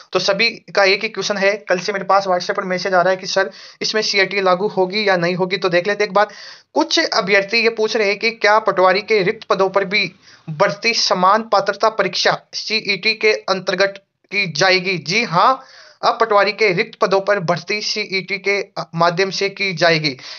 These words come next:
यानी इसमें फ्रेंड्स सीएटी लागू है, समान पात्रता परीक्षा इसमें लागू होगी।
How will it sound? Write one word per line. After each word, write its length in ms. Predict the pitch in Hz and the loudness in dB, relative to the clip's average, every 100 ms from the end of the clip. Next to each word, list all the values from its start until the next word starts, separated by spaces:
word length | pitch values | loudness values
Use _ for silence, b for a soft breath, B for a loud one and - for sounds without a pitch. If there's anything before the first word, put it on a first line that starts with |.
| B | B
यानी 280 | 156 180 214 | 0 2 2
इसमें 480 | 214 214 208 226 - _ _ _ _ _ _ 185 | -2 -2 0 0 -2 _ _ _ _ _ _ -6
फ्रेंड्स 320 | 190 202 226 | 0 0 2
सीएटी 420 | - 208 196 202 | 0 0 -2 -4
लागू 380 | 196 170 170 214 | 0 2 2 2
है, 160 | 214 | 2
समान 360 | 220 190 180 196 | 2 2 2 2
पात्रता 400 | 196 180 190 214 | 2 0 2 0
परीक्षा 320 | 202 - - | 0 -4 0
इसमें 260 | 196 202 196 | 0 0 -4
लागू 360 | 160 160 170 | 2 0 2
होगी। 320 | 214 202 202 | 0 0 0